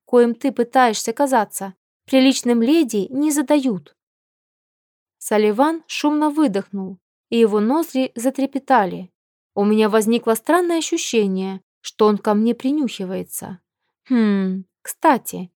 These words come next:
а я вот не знала, могли ли местные драконы, подобно оборотням, понять по запаху, есть ли у девушки партнер и был ли он вообще когда-то.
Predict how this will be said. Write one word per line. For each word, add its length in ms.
а 120
я 240
вот 180
не 120
знала, 580
могли 380
ли 120
местные 420
драконы, 800
подобно 420
оборотням, 760
понять 360
по 120
запаху, 680
есть 260
ли 80
у 60
девушки 440
партнер 640
и 100
был 220
ли 100
он 140
вообще 440
когда-то. 600